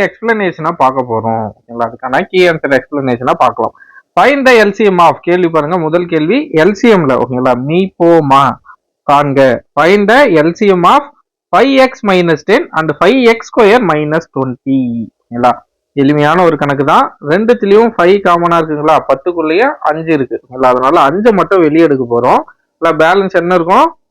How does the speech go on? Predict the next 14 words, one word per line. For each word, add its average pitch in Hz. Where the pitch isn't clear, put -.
இந்த 226
டேர்ம்ல 190
எக்ஸ் 143
இருக்கும், 127
ஓகேங்களா? 131
அந்த 123
எக்ஸ் 120
அப்படியே 139
போட்டுக்கோங்க. 131
மைனஸ் 180
இருக்கு 156
இடையில, 165
அதனால 139
அந்த 139